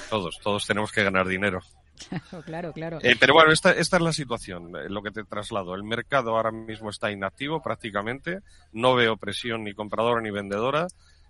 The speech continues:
Speaker 1: eh, por lo tanto, los datos o la información que estemos viendo ahora mismo en,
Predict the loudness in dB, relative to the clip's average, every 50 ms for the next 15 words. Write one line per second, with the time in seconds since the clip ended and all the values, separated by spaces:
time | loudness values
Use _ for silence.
0 | _ _ -2 0 2 2 2 0 0 0 0 2 0 0 0 2 0 0 0 0
1 | -2 0 0 0 0 -2 -2 -4 -4 -4 -4 -4 -4 0 2 2 2 2 _ -2
2 | -2 -2 -2 -4 -4 -4 -4 -2 -2 -2 -4 -4 -10 -10 -8 -8 -6 -6 -8 -8
3 | -8 -8 -8 -8 -8 -8 -8 -8 -6 -6 -6 -2 -2 0 0 0 -2 -4 -8 -10
4 | -8 -6 -4 -4 -4 -4 -6 -10 -14 -18